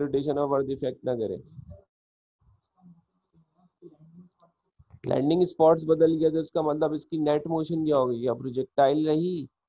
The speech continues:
हम सोच के तो projectile गए थे, लेकिन वो net motion में projectile थोड़ी रहा, Change हो गया ना उसका। हो सकता है वो कोई नए shape का motion बन चुका हो उस वक्त, Parabolic shape तो नहीं रहा होगा ना किरण उसका, this is basically the parabolic shape ना,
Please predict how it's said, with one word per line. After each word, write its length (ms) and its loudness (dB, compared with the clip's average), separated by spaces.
हम 240 0
सोच 420 2
के 140 0
तो 100 0
projectile 540 0
गए 160 2
थे, 120 -4
लेकिन 240 -4
वो 80 0
net 260 -2
motion 300 -4
में 140 -4
projectile 540 -4
थोड़ी 280 -4
रहा, 180 -4
Change 300 2
हो 120 4
गया 200 2
ना 120 2
उसका। 300 -2
हो 200 2
सकता 320 -2
है 60 6
वो 80 2
कोई 140 0
नए 340 2
shape 380 -6
का 100 0
motion 400 -4
बन 160 -6
चुका 260 -6
हो 100 0
उस 200 -10
वक्त, 180 -10
Parabolic 540 6
shape 300 -2
तो 100 2
नहीं 180 0
रहा 80 6
होगा 160 2
ना 120 -2
किरण 220 -4
उसका, 320 -12
this 200 0
is 180 -8
basically 400 0
the 160 4
parabolic 560 4
shape 260 -2
ना, 180 -2